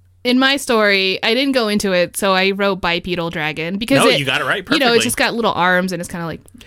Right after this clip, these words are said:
Speaker 2: Or it,
Speaker 1: shuffling
Speaker 2: and
Speaker 1: about.
Speaker 2: sometimes no arms. It's, it has wings that are its arms.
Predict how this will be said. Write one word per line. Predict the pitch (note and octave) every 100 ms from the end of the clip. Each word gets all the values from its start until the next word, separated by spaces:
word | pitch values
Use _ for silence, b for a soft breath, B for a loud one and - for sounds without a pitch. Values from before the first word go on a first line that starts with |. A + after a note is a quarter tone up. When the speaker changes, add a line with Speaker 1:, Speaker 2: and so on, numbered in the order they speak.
| B B -
Speaker 2:
Or | F3 E3
it, | D3+
Speaker 1:
shuffling | - G#3+ -
Speaker 2:
and |
Speaker 1:
about. | F3+ F#3+
Speaker 2:
sometimes | D3+ D#3 D#3 C3+
no | C#3 C3+
arms. | B2 A#2 A2 -
It's, | C3 A#2 -
it | C3
has | B2 B2+ A#2+
wings | B2+ B2+ A2+
that | A#2+ A2
are | G#2+
its | A2
arms. | - A2+ A#2+ D3 -